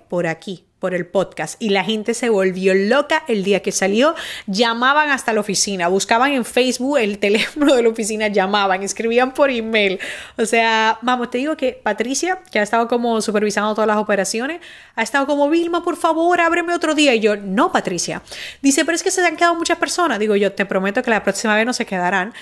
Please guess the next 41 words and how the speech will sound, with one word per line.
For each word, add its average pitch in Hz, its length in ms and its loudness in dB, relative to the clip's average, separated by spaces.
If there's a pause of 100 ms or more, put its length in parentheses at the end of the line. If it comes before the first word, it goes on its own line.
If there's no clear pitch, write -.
(220)
Y 226 100 0
hemos 254 160 -2
aprendido 262 460 0
doble. 240 460 0
Yo, 214 480 0
que 214 80 0
la 190 120 2
próxima 196 360 -2
vez 233 260 2
mínimo, 208 500 0
si - 160 -4
no 185 140 -2
tengo 208 180 0
una 214 180 -2
sala 208 300 0
para 175 160 2
doscientas 190 400 -2
personas, 208 340 -2
un 202 80 -4
taller, 208 460 0 (100)
no 202 420 0
hago 196 460 2
directamente. 208 720 -2 (400)
Y 190 80 -6
segundo, 220 640 -4 (220)
que 190 160 -8
mi 180 120 -6
audiencia 208 800 0
necesita 190 640 -2
más 196 240 -2
experiencia 185 540 -2
en 175 60 -2
físico. 180 440 0 (320)
Así 202 220 0
que 214 80 4
después 196 240 0
que 233 80 -4
me 233 100 -2
propuso 226 440 0
mi 220 100 -2
equipo 202 480 -6